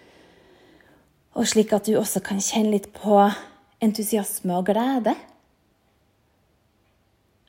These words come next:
Ja. Og kjenn på liv.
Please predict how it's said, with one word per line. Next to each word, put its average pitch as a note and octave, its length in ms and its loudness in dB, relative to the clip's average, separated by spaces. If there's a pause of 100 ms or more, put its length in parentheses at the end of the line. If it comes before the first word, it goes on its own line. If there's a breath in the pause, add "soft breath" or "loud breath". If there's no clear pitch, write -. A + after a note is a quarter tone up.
(140)
Ja. F#3+ 160 -12 (1500)
Og A3+ 120 -2
kjenn A3+ 280 2
på A#3 120 0
liv. B3+ 420 2